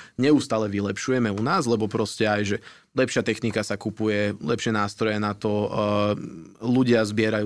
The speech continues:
skúsenosti a tak ďalej, chodíme na rôzne zaujímavejšie destinácie, čiže aj to vylepšujeme časom, ale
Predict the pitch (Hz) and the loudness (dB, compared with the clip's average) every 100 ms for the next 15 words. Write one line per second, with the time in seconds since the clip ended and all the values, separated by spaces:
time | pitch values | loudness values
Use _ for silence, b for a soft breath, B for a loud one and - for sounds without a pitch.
0 | 101 - 110 107 104 - 107 98 107 107 | -4 -6 -4 -4 -4 -4 -6 -4 -6 -4
1 | 107 104 101 110 107 104 101 104 101 101 | -2 -4 -4 -4 -2 -2 -4 -4 -2 -4
2 | 101 101 101 101 101 110 107 110 - 117 | -2 -4 -4 -4 -4 -2 -2 0 0 0
3 | 110 - 131 B B B 143 156 156 160 | 0 2 0 B B B 0 0 2 2
4 | 139 - 107 117 120 113 113 110 107 - | 0 0 0 2 2 0 -4 -2 -2 -4
5 | - 160 208 - _ _ - 120 117 117 | -6 -4 -4 -8 _ _ -2 0 4 2